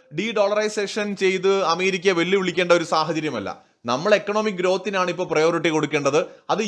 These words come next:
യു എസിന്റെ ഭാഗത്ത് നിന്ന് വലിയ സപ്പോർട്ട് നമുക്ക് ഉണ്ടാകുമെങ്കിൽ അത് തീർച്ചയായിട്ടും നമ്മൾ ഗവൺമെന്റ് അത് ചെയ്യുമെന്നാണ് എനിക്ക്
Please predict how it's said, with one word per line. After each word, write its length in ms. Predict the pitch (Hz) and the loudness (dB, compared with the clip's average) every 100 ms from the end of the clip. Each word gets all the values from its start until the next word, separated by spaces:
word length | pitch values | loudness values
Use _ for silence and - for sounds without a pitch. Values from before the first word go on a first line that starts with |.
| 180 | 0
യു 80 | 196 | 0
എസിന്റെ 280 | 214 240 233 190 | 0 0 2 6
ഭാഗത്ത് 320 | 185 185 185 180 | 4 4 -4 -10
നിന്ന് 180 | 180 226 | -8 -4
വലിയ 160 | 196 214 208 | -2 -2 -4
സപ്പോർട്ട് 340 | - 196 196 185 | -6 -6 -4 -6
നമുക്ക് 220 | 185 190 | -4 -4
ഉണ്ടാകുമെങ്കിൽ 540 | 190 208 202 165 117 98 - _ 165 | 2 2 4 0 -4 -8 -10 _ -4
അത് 100 | 214 226 | -4 -2
തീർച്ചയായിട്ടും 520 | 220 226 233 202 208 190 | -6 -2 -2 -2 -2 -4
നമ്മൾ 180 | 190 214 202 175 | 0 0 0 -2
ഗവൺമെന്റ് 380 | 180 196 202 202 | -6 -6 -4 -2
അത് 80 | 196 | -2
ചെയ്യുമെന്നാണ് 400 | 214 226 214 180 165 | -4 -4 -2 -2 -2
എനിക്ക് 180 | 156 | -4